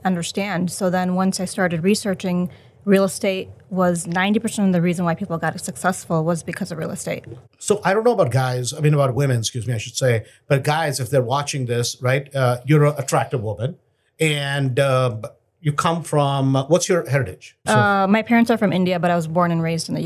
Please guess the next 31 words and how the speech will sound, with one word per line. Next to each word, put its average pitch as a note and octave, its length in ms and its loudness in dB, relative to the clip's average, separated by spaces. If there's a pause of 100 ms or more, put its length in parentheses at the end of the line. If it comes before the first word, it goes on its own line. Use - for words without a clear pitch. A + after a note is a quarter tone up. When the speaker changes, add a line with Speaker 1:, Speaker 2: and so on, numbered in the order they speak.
Speaker 1:
U - 40 -4
S. - 360 -10
Speaker 2:
Okay, B2 260 0
got A2 180 -4
it. - 80 -8
So E3+ 100 0
you're, E3 340 2
uh, D3+ 260 0
Indian, E3 340 0
uh, C3+ 420 0 (160)
by C3+ 160 2
heritage, B2+ 560 -2
Speaker 1:
Yes. G#3 180 4
Speaker 2:
right? C3 260 2 (260)
So F#3+ 280 4
why F3 260 0
not B3+ 240 -2
marry E3+ 340 0
a C#3 100 2
rich C3+ 240 0
doctor? - 400 -2 (640)
Speaker 1:
Uh, C4 300 4
I A3+ 120 2
just A#3+ 200 -6
wanted C4 280 4
to B3+ 100 2
do A3+ 120 4
something G#3+ 380 2
for G3 180 2
myself. F#3 720 0 (240)
Uh, - 40 0